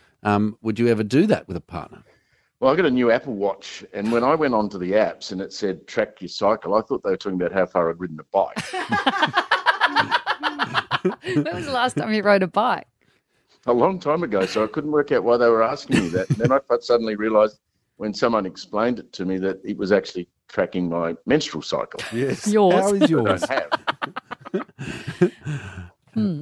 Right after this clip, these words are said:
Speaker 3: okay, I've
Speaker 1: Big
Speaker 3: got a question for you. We were
Speaker 1: Yeah.
Speaker 3: just talking about, um, forty-five-year-old women before
Speaker 1: Mm.
Speaker 3: because a photo has emerged of Steve Martin and Diane Keaton from nineteen ninety-five,
Speaker 1: Mm.
Speaker 3: and it's from a movie they were in together,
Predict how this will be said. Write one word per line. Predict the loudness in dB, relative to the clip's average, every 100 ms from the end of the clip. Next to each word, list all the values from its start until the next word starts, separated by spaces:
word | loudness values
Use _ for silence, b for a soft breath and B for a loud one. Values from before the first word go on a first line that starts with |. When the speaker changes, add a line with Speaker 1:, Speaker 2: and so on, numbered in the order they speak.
| -4
Speaker 3:
okay, | -2
I've | 0
Speaker 1:
Big | 0
Speaker 3:
got | -2
a |
question | -2 -4 -4
for | -2
you. | 2
We | 2
were |
Speaker 1:
Yeah. | 2
Speaker 3:
just | 0
talking | 0 2
about, | 2 0 0
um, | 0 0 -2 -10 b b b _
forty-five-year-old | 2 2 4 4 2 2 2 2 2
women | 0 2 0
before | -2 0 2
Speaker 1:
Mm. | 2
Speaker 3:
because | 0 0
a | -2
photo | 2 2 4 0
has | -2
emerged | -4 -2 0 -2 -2 -2
of | 2 2 0 -6
Steve | 0 2 4
Martin | 6 6 4 2
and | 2
Diane | 2 2 2 -2
Keaton | -2 -4 -2 -2
from | 0 2
nineteen | 4 4 2 0 0
ninety-five, | -2 -2 -4 0 2 4 2 -2 -6
Speaker 1:
Mm. | -8 B B B
Speaker 3:
and | -4
it's | 0
from | 0 2
a |
movie | 2 2 2
they | 2 2
were | 0
in | -2 -2
together, | -4 -4 -2 0 -2